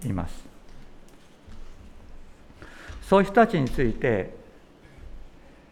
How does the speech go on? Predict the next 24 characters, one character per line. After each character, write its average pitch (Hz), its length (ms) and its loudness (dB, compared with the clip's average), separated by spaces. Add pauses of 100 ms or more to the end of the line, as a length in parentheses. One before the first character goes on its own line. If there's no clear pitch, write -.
(560)
聖 226 180 6
書 214 120 4
は 131 60 6
ど 156 120 4
う 208 60 6
い - 20 2
う 185 40 0
ふ 160 40 -4
う 151 40 0
に 123 60 0
言 104 80 -2
っ - 20 -6
て 120 140 -4
る 104 80 -2
の 110 140 -4
か、 - 200 -12 (2750)
そ 180 80 0
れ 160 80 6
を - 20 8
私 180 240 2
た 151 100 0
ち 117 140 -4
は 101 80 -2
聞 107 40 -8